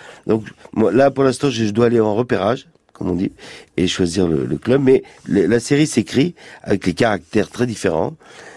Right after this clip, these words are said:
Et on, on, on est, on, on va faire sûrement huit, huit épisodes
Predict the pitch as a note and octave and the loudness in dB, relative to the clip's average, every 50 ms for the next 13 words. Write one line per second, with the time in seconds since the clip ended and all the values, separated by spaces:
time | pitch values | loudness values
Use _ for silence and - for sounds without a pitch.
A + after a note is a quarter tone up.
0 | - - - - F#2+ G#2 A2 A#2+ B2+ A2+ G2+ F#2+ E2 C#2+ B1+ D2+ G#2 A2 F2+ - | -20 -18 -8 -2 0 2 4 4 4 4 2 0 -2 -2 0 0 0 0 0 0
1 | - E2+ F#2+ G2 G#2 G#2 G2+ D2+ C#2 B1+ G1+ G#1+ A#1 D2+ F#2 F2+ E2 - - G2+ | 0 0 0 2 2 2 2 0 -2 -2 -4 -4 -2 -2 -2 -2 -4 -4 -4 -4
2 | G2+ - - A#2 G#2+ G#2 - - - - - G#2 G2 G#2 A2+ A#2 G#2+ G#2 B2 C3 | -4 -2 -2 -4 -4 -4 -8 -14 -10 -6 -4 -2 0 0 0 0 0 0 0 -2
3 | A2+ - - A#2 B2+ - A#2 G#2+ - E2+ E2+ F2 F2 G2+ A#2 B2 B2 | -2 -2 -2 -4 -4 -4 -6 -6 -8 -6 -2 0 0 0 -2 -4 -8